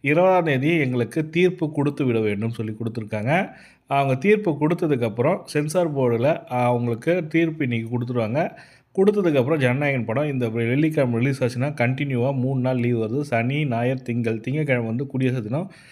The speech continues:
ஒரு சூப்பரான பொங்கலா இருக்கும் ஜனநாயகனுக்கு. இப்போ வந்தா கூட நல்லா தான் ஓடும். அப்போ இதுக்கு வந்து பார்த்தீங்கன்னாக்கா, சென்சார் போர்டு வந்து, வந்து பார்த்தீங்கன்னாக்கா என்ன பண்ண போறாங்கன்னா, உச்சநீதிமன்றத்துக்கு, டெல்லி உயர்நீதிம-, சுப்ரீம் கோர்ட்டுக்கு போப் போறேன்ற மாதிரி,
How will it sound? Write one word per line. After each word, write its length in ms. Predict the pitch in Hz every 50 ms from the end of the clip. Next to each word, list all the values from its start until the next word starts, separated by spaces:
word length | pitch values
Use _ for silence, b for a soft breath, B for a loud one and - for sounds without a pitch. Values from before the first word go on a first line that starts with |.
| B B B
ஒரு 220 | - 127 127 123 117 113 110 - B B B B
சூப்பரான 500 | - - 180 175 170 165 156 151 156 147
பொங்கலா 360 | 131 135 135 131 131 131 127
இருக்கும் 240 | 120 110 131 143 131
ஜனநாயகனுக்கு. 600 | 120 113 117 127 120 117 110 107 104 107 143 175 - - - - _ _ -
இப்போ 440 | 131 135 147 139 143 - 165 156
வந்தா 280 | 143 139 131 139 143 127
கூட 200 | 117 117 143 170
நல்லா 300 | 180 139 113 117 113 110
தான் 100 | 110 117
ஓடும். 380 | 117 110 107 107 104 110 104 B B B B B B
அப்போ 460 | - 120 131 123 123 143 156 180 - -
இதுக்கு 440 | 131 143 151 160 170 165 160 - 147
வந்து 220 | 139 151 180 180
பார்த்தீங்கன்னாக்கா, 640 | 185 151 131 135 123 120 110 101 - 151 175 - - - - -
சென்சார் 480 | 135 - - 151 156 151 - 185 170 156
போர்டு 220 | 139 127 123 120
வந்து, 200 | 117 110 123 143
வந்து 260 | 143 127 117 117 123
பார்த்தீங்கன்னாக்கா 420 | 120 117 110 101 110 104 104 101 110
என்ன 260 | 127 117 117 139 135
பண்ண 160 | 135 120 107
போறாங்கன்னா, 420 | 101 104 101 101 101 123 160 185 196 B B B B B B B B -
உச்சநீதிமன்றத்துக்கு, 840 | 156 156 - 214 190 185 160 143 127 120 113 110 101 - 107 110 110
டெல்லி 260 | 104 127 135 151 160
உயர்நீதிம-, 540 | 156 139 139 147 147 143 131 120 117 110 107
சுப்ரீம் 420 | 104 - 147 139 147 180 185 165 -
கோர்ட்டுக்கு 340 | 139 120 123 - 110 127
போப் 300 | 120 123 123 120 117 -
போறேன்ற 280 | 117 113 107 107 104 98
மாதிரி, 220 | 101 107 120 147